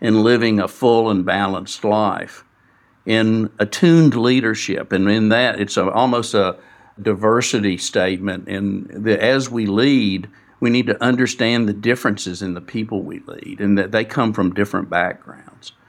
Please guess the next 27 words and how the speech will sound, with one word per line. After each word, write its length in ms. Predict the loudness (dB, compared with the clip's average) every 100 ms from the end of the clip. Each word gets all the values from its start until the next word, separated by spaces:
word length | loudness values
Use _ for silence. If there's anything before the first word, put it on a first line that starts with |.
| _ _ _ -6
It 160 | 0 2
is 340 | 2 2 -4
not 420 | -2 0 2 2
only 640 | 4 4 4 4 2 0 -2
rewarding, 760 | 0 2 4 4 4 4 2 4
but 200 | 2 2
it's 240 | -4 -2 0
educational. 960 | 2 0 -4 0 0 0 -4 -6 -8 _ _ -4
And 420 | 0 2 2 0 -2
active 400 | -4 -4 -4 -2
listening. 560 | 0 -2 -2 -8 -8
I've 160 | -8 -4
seen 240 | -2 0
the 80 | -2
greatest 560 | -4 -6 -4 -4 -6 -10
examples 760 | -4 0 0 -2 -8 -14 -16 _ _ _ -4
of 200 | -4 -2
people 320 | -2 2 2
who 100 | 2
have 160 | 0 0
a 60 | -4
real 220 | -2 -2 -2
talent 600 | -8 -4 -2 0 -2 -8 _ _ _ -6
in 140 | -2 0
listening 560 | 0 0 -2 -4 -4
to 200 | -2 -2
others. 540 | 2 0 0 -6 -12